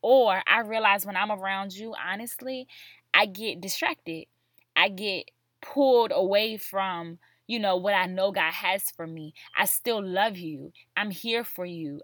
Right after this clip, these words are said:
I just need to fall back for a second to get my mind right," right? So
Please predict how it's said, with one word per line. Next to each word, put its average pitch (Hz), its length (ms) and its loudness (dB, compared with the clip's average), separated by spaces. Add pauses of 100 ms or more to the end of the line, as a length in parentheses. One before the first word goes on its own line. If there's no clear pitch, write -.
I 208 160 6
just 208 200 -8
need 180 200 -10
to 190 100 -8
fall 180 280 0
back 196 260 2
for 175 140 -4
a 170 80 -8
second 175 320 -8
to 190 80 -10
get 170 180 -8
my 156 120 -6
mind 165 340 -4
right," - 240 -12
right? 175 320 -6
So 208 260 0